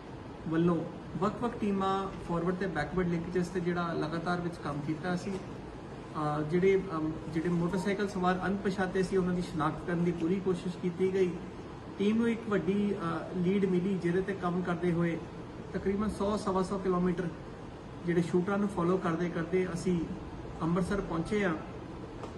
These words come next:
ਜਿਹਦੇ ਵਿੱਚ, ਅਹ, ਜਿਹੜੇ ਚਾਰ ਦੋਸ਼ੀ ਹੈਗੇ ਆ, ਕੱਲ੍ਹ ਦੇ ਦਿਨ ਸਤਾਰਾਂ ਜੁਲਾਈ ਨੂੰ ਚਾਰ ਦੋਸ਼ੀ ਅਸੀਂ ਅੰਮ੍ਰਿਤਸਰ ਤੋਂ ਅਰੈਸਟ ਕੀਤੇ ਹਨ। ਇਹਨਾਂ ਦਾ ਨਾਂ ਹੈਗਾ ਦਮਨਪ੍ਰੀਤ ਸਿੰਘ, ਇਹ ਗੋਲਵੜ ਤਰਨਤਾਰਨ ਦੇ ਰਹਿਣ ਵਾਲੇ ਹੈ।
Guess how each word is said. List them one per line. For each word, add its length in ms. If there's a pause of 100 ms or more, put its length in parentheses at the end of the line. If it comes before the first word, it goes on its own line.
(1040)
ਜਿਹਦੇ 300
ਵਿੱਚ, 580
ਅਹ, 300
ਜਿਹੜੇ 360 (360)
ਚਾਰ 280
ਦੋਸ਼ੀ 420
ਹੈਗੇ 320
ਆ, 40 (480)
ਕੱਲ੍ਹ 160
ਦੇ 120
ਦਿਨ 160
ਸਤਾਰਾਂ 840
ਜੁਲਾਈ 240
ਨੂੰ 220 (720)
ਚਾਰ 180
ਦੋਸ਼ੀ 420
ਅਸੀਂ 380
ਅੰਮ੍ਰਿਤਸਰ 380
ਤੋਂ 180
ਅਰੈਸਟ 220 (100)
ਕੀਤੇ 220
ਹਨ। 180 (920)
ਇਹਨਾਂ 200
ਦਾ 80
ਨਾਂ 180
ਹੈਗਾ 220
ਦਮਨਪ੍ਰੀਤ 640
ਸਿੰਘ, 400 (220)
ਇਹ 260 (120)
ਗੋਲਵੜ 540
ਤਰਨਤਾਰਨ 560
ਦੇ 80
ਰਹਿਣ 200
ਵਾਲੇ 220
ਹੈ। 120